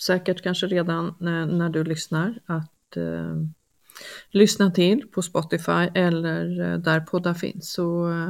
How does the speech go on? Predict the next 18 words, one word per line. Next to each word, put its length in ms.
rätta 280
in 200
Babys 440
podcast, 880
eh, 380
och, 520
eh, 140
vilket 520
avsnitt 380
du 60
vill. 260
Vi 100
har 140
ju 80
en 80
väldig 260
massa, 360
Rebecka. 400